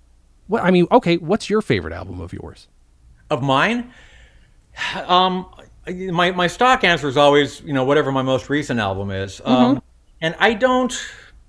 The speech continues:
Speaker 2: I don't really, 'cause how do you, here's another th-, question: like, how do you determine, like, what's the best album, the, the most consistently good album?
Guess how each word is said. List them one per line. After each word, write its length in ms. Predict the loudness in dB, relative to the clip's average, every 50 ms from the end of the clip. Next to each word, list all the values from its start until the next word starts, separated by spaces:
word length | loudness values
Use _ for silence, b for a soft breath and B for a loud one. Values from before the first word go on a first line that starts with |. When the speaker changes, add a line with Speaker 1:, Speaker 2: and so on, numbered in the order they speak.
| _ b b b b b b b
Speaker 2:
I 100 | 0 0
don't 160 | 0 0 -4 -4
really, 360 | -4 -4 -4 -4 -6 -6 -6
'cause 220 | 0 2 2 2 0 -8
how 220 | -6 0 2 2 2
do 80 | 2
you, 200 | 2 2 0 0 -2 -6 -20 -20 -18 -12 -12
here's 240 | -6 -6 -4 -4 -2
another 240 | -2 0 0 0 0
th-, 180 | -2 -10 -14
question: 320 | -4 -2 -2 -2 -2 -2 -2
like, 140 | -2 -4 -4
how 260 | -6 -8 -2 -2 -2
do 80 | 0 0
you 100 | -2 0
determine, 400 | 0 -2 -2 -2 -6 -4 -4 0
like, 200 | 0 0 2 2
what's 160 | 0 -2 -2
the 120 | -4 -8 -2
best 260 | -2 -2 -2 -2 -4
album, 380 | -2 0 0 0 0 -2 -4 -2
the, 120 | -2 -2 -2
the 160 | -2 -4 -2
most 220 | -2 -2 -2 -4 B B B B
consistently 680 | -6 -4 -4 -4 -4 -4 -4 -4 -4 -4 -2 -2 -2 2
good 160 | 2 4 4
album? 440 | 6 6 4 4 2 0 -2 -2